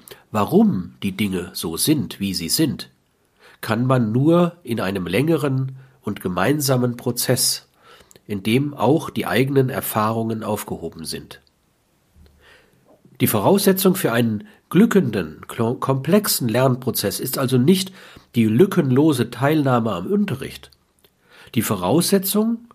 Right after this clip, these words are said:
für einen glückenden, komplexen Lernprozess ist vielmehr, dass das, was erworben werden soll, bedeutungsvoll wird für den Lerner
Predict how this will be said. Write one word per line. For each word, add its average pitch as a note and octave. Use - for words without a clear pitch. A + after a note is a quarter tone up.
für -
einen G#2+
glückenden, F3+
komplexen D#3
Lernprozess E3+
ist -
vielmehr, B2+
dass C#3
das, -
was C3
erworben A#2
werden G#2
soll, C#3+
bedeutungsvoll C3
wird E2+
für -
den E2+
Lerner D#3+